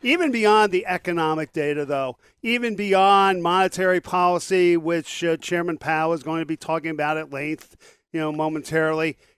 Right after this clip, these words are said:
you have to look at this story that we came out with overnight, uh, that, uh, the Trump administration is, uh, working on a trillion dollar infrastructure proposal.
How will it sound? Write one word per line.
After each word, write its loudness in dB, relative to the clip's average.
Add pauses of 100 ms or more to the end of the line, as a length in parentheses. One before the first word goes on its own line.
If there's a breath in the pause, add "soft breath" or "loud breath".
(100)
you 0
have 0
to 0
look 0
at 2
this -2
story 0
that -6
we -2
came -4
out -2
with -4
overnight, 2 (300 soft breath)
uh, 2
that, -2
uh, -4
the -10
Trump -2
administration -4
is, -6
uh, -2
working -4
on -2
a -2
trillion 0
dollar 2
infrastructure -2
proposal. -6